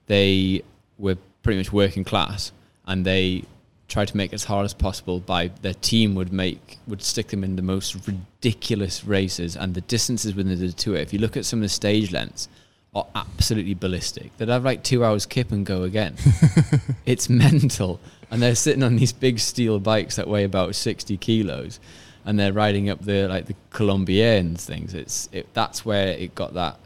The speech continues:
Speaker 1: that instilled of the hardest race, because it was just, honestly, the, the stats from that, it's just ridiculous what they did.
Speaker 2: Yeah.
Speaker 1: And they didn't get, they didn't have team cars a lot of the time.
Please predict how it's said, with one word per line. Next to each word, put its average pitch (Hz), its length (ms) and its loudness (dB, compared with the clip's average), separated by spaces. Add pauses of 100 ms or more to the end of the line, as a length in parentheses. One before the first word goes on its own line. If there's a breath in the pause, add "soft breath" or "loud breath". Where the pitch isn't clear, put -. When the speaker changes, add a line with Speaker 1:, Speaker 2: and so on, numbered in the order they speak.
(240)
Speaker 1:
that 73 140 -18
instilled 95 500 -4
of 82 60 -10
the 85 100 -8
hardest 87 480 -6
race, 85 220 -8
because 95 340 -8
it 85 80 -6
was - 140 -10
just, - 340 -8 (480)
honestly, 95 320 -2
the, 85 140 -6
the 95 140 -8
stats - 400 -4
from 92 180 -4
that, 82 200 -6
it's - 180 -8
just 90 200 -8
ridiculous 87 720 -8
what 82 100 -8
they 71 80 -8
did. 67 200 -8 (280 soft breath)
Speaker 2:
Yeah. 117 120 -2
Speaker 1:
And 104 140 0 (140)
they 110 140 2
didn't 117 260 0
get, 120 280 0
they 104 80 -6
didn't 113 180 -2
have 107 160 -4
team 104 280 0
cars 76 360 -10
a - 40 -12
lot 69 100 -12
of 64 60 -14
the 82 60 -14
time. 82 320 -10